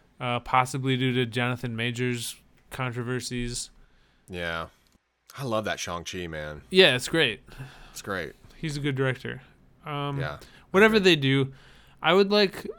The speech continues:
Speaker 1: Secret Wars to be more Hickman-y than Kang
Speaker 2: Yeah.
Speaker 1: based. Like, Kang has
Speaker 2: Yeah.
Speaker 1: nothing to do with Secret Wars. It's Secret, Jon-, Jonathan Hickman's Fantastic Four through Secret Wars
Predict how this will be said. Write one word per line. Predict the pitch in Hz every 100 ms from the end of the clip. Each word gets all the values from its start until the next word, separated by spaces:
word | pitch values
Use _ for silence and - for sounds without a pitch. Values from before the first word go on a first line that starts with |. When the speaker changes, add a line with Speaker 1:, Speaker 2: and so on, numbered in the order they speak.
| - -
Speaker 1:
Secret | - 190 175
Wars | 156 156 165 160 -
to | 143
be | 143
more | 139 131 131 131 131 131 131 - _ _ _ _
Hickman-y | 165 165 180 175 175 170 _ _ -
than | 143 147 143 135 131
Kang | - 143 143 143
Speaker 2:
Yeah. | 185 175 160
Speaker 1:
based. | 156 -
Like, | 156 139 135 - - -
Kang | - 196 214
has | 190 170
Speaker 2:
Yeah. | 143
Speaker 1:
nothing | 143 143
to | 120
do | 117 123
with | 117
Secret | - 107 110
Wars. | 117 113 113 - - _ _ _ -
It's | 151 - - _ -
Secret, | - 175 190 - _ - - -
Jon-, | - 185 -
Jonathan | 175 190 214 214
Hickman's | 185 190 160 135 - - _ -
Fantastic | 170 170 185 175 180
Four | - 143 143
through | 135 - 147 147 151
Secret | - 147 147 147
Wars | 123 120 120 117